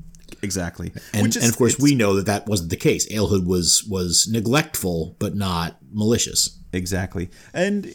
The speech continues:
Speaker 1: you know, I think, uh, there's a good argument for outlawing him, giving him a sentence of lesser outlawry, uh,
Speaker 2: Mm-hmm.
Speaker 1: similar to kind of what happens to Hrafnkel. He, he's a proud man.
Speaker 2: Right.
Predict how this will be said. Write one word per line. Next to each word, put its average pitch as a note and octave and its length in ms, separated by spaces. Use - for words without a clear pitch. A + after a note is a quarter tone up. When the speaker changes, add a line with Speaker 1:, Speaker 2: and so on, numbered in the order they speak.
Speaker 1:
you D3+ 220
know, A#2 240
I C#3 100
think, E3+ 300
uh, A2 240
there's A2 240
a A#2 40
good B2 140
argument A2+ 360
for - 140
outlawing G#2+ 440
him, G#2+ 160
giving A#2+ 240
him A2+ 140
a G2 40
sentence G2+ 380
of F#2+ 100
lesser A2+ 400
outlawry, F#2+ 720
uh, F#2 320
Speaker 2:
Mm-hmm. A#2 240
Speaker 1:
similar B3 380
to D#3 280
kind B2+ 240
of A2 80
what A#2 120
happens A2+ 340
to G2 280
Hrafnkel. G#2 640
He, A2+ 220
he's A#2 300
a G2+ 80
proud A#2+ 420
man. F#2 220
Speaker 2:
Right. F#2+ 300